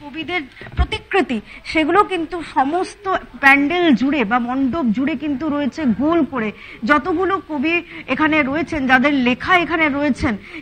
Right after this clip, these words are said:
তাদের ছবি, তাদের প্রতিকৃতিও কিন্তু সমানভাবে এখানে রয়েছেন।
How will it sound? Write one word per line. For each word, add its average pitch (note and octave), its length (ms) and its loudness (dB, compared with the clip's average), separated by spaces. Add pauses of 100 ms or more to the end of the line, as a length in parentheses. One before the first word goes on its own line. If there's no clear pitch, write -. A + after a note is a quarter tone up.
তাদের C#4+ 440 6
ছবি, D4 460 -2
তাদের B3+ 320 0
প্রতিকৃতিও D#4 680 -6
কিন্তু D4+ 280 -6
সমানভাবে D#4 680 0
এখানে D4 280 -2
রয়েছেন। B3 460 -4